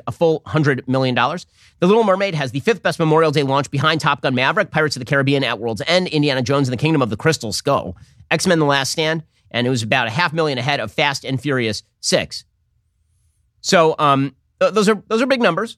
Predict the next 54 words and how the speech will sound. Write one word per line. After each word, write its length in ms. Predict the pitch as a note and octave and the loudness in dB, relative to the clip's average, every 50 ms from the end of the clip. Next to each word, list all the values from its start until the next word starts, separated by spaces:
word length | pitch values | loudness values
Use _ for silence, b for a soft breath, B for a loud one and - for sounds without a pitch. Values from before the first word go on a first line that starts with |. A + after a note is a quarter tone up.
| _ _ | _ _
for 180 | _ F3+ F#3 G#3 | _ -2 -2 0
sure. 320 | F3+ - F3 C#3+ D3 E3+ - _ _ _ _ _ - | 0 0 -2 -2 -2 -4 -8 _ _ _ _ _ -2
I 60 | D#3+ | -2
do 180 | F3 B2+ F#3 G#3+ | 0 0 2 2
not 220 | A3+ G#3+ F#3 A3+ | 4 2 2 0
think 220 | - E3 D#3+ D3+ | -2 -4 -4 -4
that 80 | - C#3 | -4 -6
this 140 | B2 C3+ D#3 | -6 -2 -2
movie 240 | D#3 D3 C#3 C#3+ C3 | 0 0 -2 -2 -4
is 100 | B2 A2 | -6 -4
going 180 | C#3 C3+ B2+ | -4 -2 -2
to 80 | A#2 B2+ | -2 -2
have 220 | C3 B2 A#2 G#2 - - | -2 -2 -2 -4 -8 -8
tremendous 380 | - - C#3+ C3+ C3+ B2 A2+ - | -4 -2 0 0 0 0 -2 -4
staying 320 | - - A#2 G#2+ G#2 G2+ | -4 -2 -2 -2 -2 -2
power. 340 | E2 F2 E2 A#1+ A#1+ - - _ _ _ _ _ _ _ _ _ - | -4 -6 -8 -8 -10 -14 -16 _ _ _ _ _ _ _ _ _ -10
Uh, 160 | F#2 F#2+ F#2 | -8 -6 -4
the 120 | G2 A#2 C#3+ | 0 2 2
reason 260 | F3 B3 A3+ G#3 F#3 | 2 2 2 2 0
I 80 | D#3+ | 2
don't 140 | D#3 D#3 C#3+ | 2 0 0
think 100 | C#3+ D3+ | 0 -2
this 120 | D3 C3 A2 | -2 0 0
movie 120 | D3+ C#3 | 0 0
is 80 | C3 A2+ | 0 -2
gonna 140 | D#3+ C3+ | -2 -2
have 160 | B2+ C3+ - B2+ | -2 -2 -2 0
tremendous 280 | - C#3+ C3+ B2+ A#2 | 0 0 0 0 -2
staying 200 | - - C#3+ C3+ | -2 -2 -2 0
power 200 | A2+ B2+ A#2 G#2+ | 0 -2 -2 -2
is 120 | F#2+ B2+ G#2+ | -2 -4 -4
because 260 | C#3+ C3 D#3+ C#3+ B2 | -2 0 0 0 0
they 120 | A#2 C#3+ | 0 -2
took 360 | - - G#3 A#3 - - - | 0 2 2 0 0 -2 -6
what 220 | - C#3+ C#3 C#3+ C3+ | -4 0 0 0 2
was 180 | C#3+ D3 D3 | 0 0 0
a 100 | C#3 A2 | 0 -2
great 280 | A#2 A#2+ C#3 C#3 E3 - | -2 0 0 0 0 -2
score 240 | - - C#3 D3 D3 | -2 0 0 2 2
by 160 | C3+ B2 G#2+ | 2 0 0
Alan 240 | G#2+ A#2+ C3 A#2+ A2 | -2 -2 -2 -2 0
Menken, 320 | A#2 B2 B2 G2 F#2+ F#2 | 0 -2 -2 -2 -4 -4
and 120 | F2 G#2 A#2+ | -2 0 0
then 80 | B2+ | 2
they 140 | B2+ B2+ C3 | 0 0 0
added 480 | - D3+ E3+ F#3 F3 C3 G2+ F#2 F#2+ - _ _ _ _ _ _ _ _ - | 0 0 0 0 0 -2 -6 -8 -10 -12 _ _ _ _ _ _ _ _ -6
some 160 | - D3 D3 - - | -4 -4 -4 -2 -2
extra 520 | - G3+ - - - E3+ C3+ G2+ E2 C#2 _ _ _ _ _ _ _ _ - | -4 -4 -4 -2 -2 0 0 0 -2 -6 _ _ _ _ _ _ _ _ -10
music 760 | - B2 B2 C#3+ D3+ F#3 A#3 F#3+ A#2 A#2 F#2 E2 - - - _ _ _ _ _ _ _ _ _ _ _ _ _ _ - A2+ | -4 -2 0 2 2 4 2 2 2 0 -2 -4 -8 -14 -20 _ _ _ _ _ _ _ _ _ _ _ _ _ _ -8 -2
with 200 | C#3 D3 C#3+ - | 0 0 0 0
lyrics 480 | C3 C#3 D#3 F#3+ F#3 D3+ A2+ G2+ - - | 0 2 2 2 2 0 -2 -4 -6 -6
by 160 | - C3 C3 | -4 -2 0
Lin-Manuel 580 | C3+ C#3+ D#3+ E3 D3+ C#3 C3 C#3 D3 C#3 B2+ | 0 2 2 2 2 0 0 0 0 0 0
Miranda. 560 | A#2+ A2+ G#2+ G2 G2 G2+ G2 F2 D2 D2 C#2+ | 0 -2 -2 -2 -2 -2 -4 -6 -8 -10 -14